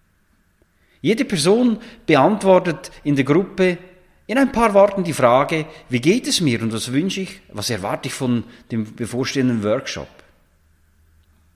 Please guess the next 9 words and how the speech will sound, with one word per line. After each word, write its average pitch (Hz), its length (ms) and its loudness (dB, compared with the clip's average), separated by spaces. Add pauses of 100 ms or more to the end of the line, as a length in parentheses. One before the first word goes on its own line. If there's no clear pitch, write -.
(720)
Und 120 120 -6
das 180 80 0
ist 226 60 0
ein 220 120 4
sehr 196 300 4
wertvoller 147 580 2
erster 139 400 -2
Schritt, 190 380 -4
weil, 123 440 2